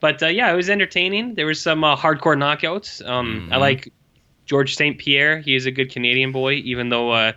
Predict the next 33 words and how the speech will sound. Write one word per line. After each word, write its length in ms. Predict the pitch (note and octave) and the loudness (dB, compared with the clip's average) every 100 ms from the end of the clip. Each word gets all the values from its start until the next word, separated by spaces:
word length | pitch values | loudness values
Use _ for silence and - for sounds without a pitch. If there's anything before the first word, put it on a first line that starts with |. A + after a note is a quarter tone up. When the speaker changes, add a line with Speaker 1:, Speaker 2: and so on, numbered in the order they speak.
| - - _ | -8 -20 _
Speaker 1:
he's 120 | A#2+ | -8
a 60 | A#2+ | -2
crazy 340 | C3+ C3+ B2+ | 2 2 2
Frenchman 560 | A#2 B2+ C3 C#3+ C#3 C#3+ | 0 0 0 0 0 0
and 140 | A#2 | 0
doesn't 240 | A#2 A#2 A#2 | -2 -2 -4
know 80 | |
how 120 | A#2+ A#2+ | -2 -2
to 80 | |
speak 320 | B2 - A#2+ A2+ | -2 -2 0 0
English, 480 | A2+ C3+ C#3 - - | 0 0 -2 -4 -6
even 240 | A#2+ B2 | -4 -2
though 80 | A#2 | 0
Speaker 2:
Which, 100 | A#2+ | 0
Speaker 1:
he's 100 | A#2 | 0
been 120 | A2+ | -2
Speaker 2:
which, 80 | A2 | -2
Speaker 1:
speaking 280 | A2 A#2+ B2+ | 0 0 0
Speaker 2:
which, 80 | A2+ | -2
Speaker 1:
English 240 | A#2+ B2 | 0 -2
for, 60 | C3 | -2
Speaker 2:
which 80 | A#2+ | 0
Speaker 1:
like, 100 | A2+ | 0
Speaker 2:
is 100 | - | 0
his, 100 | D3 | -2
Speaker 1:
twenty 160 | A#2+ A2 | 0 0
years. 260 | G#2+ G#2+ B2 | -2 -4 -4
Speaker 2:
that 140 | C#3 | -2
is 100 | C#3+ | -2
so 200 | - C#3+ | -4 -4
his 160 | C#3+ - | -4 -6
charm, 440 | - C#3 C#3+ B2+ | -6 -6 -6 -6
though. 300 | F2 F2 | -4 -4